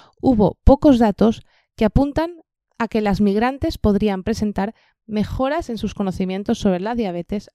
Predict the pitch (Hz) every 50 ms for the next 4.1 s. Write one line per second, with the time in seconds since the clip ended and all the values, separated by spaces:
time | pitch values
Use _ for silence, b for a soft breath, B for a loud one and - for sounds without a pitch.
0 | _ - 247 277 269 285 262 247 - - 233 220 202 - 175 220 262 - - 208
1 | 175 165 - - 165 160 160 160 240 285 - - b b b b b b b b
2 | b 240 226 220 214 214 214 - 220 220 - 254 262 269 247 233 240 269 277 254
3 | - - - 214 202 214 247 285 - _ - 196 190 - - - 185 156 165 160
4 | 170